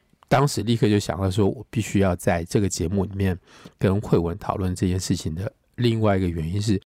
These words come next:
根据我所看到的其他的纪录片，或者说我读到的东西，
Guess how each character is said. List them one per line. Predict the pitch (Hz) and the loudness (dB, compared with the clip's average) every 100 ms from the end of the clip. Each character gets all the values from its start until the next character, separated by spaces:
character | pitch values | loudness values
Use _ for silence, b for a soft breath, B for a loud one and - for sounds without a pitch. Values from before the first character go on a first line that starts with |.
| _ _ _ _ | _ _ _ _
根 | - 139 | 2 4
据 | 147 139 | 4 2
我 | 104 104 | 4 2
所 | - 101 | 0 -4
看 | - 107 90 | -2 -2 0
到 | 95 82 | 0 0
的 | 110 104 104 104 107 | -4 -4 -6 -6 -8
其 | - - 90 | -6 -4 -2
他 | 107 98 | 0 0
的 | 90 | 0
纪 | - 101 | -2 0
录 | 95 | 0
片， | 87 95 | -2 -2
或 | 101 | -2
者 | 90 - | -4 -4
说 | - | -4
我 | 95 117 | -4 -4
读 | - 95 | -10 -4
到 | 104 | -4
的 | 95 | -4
东 | 104 98 101 | -4 -2 -2
西， | - | -4